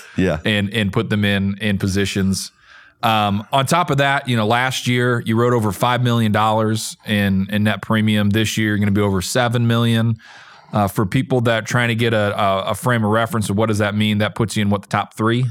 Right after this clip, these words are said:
Speaker 2: top two?
Speaker 1: Uh, three.
Speaker 2: Top three
Speaker 1: Yeah.
Speaker 2: agency owners out of fifty-seven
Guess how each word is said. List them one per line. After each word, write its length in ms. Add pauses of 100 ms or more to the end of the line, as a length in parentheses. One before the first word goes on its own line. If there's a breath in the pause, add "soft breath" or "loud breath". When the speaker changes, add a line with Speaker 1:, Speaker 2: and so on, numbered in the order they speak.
(140)
Speaker 2:
top 240
two? 340 (220)
Speaker 1:
Uh, 280 (140)
three. 380
Speaker 2:
Top 340
three 480
Speaker 1:
Yeah. 280 (160)
Speaker 2:
agency 420
owners 180
out 80
of 60
fifty-seven 680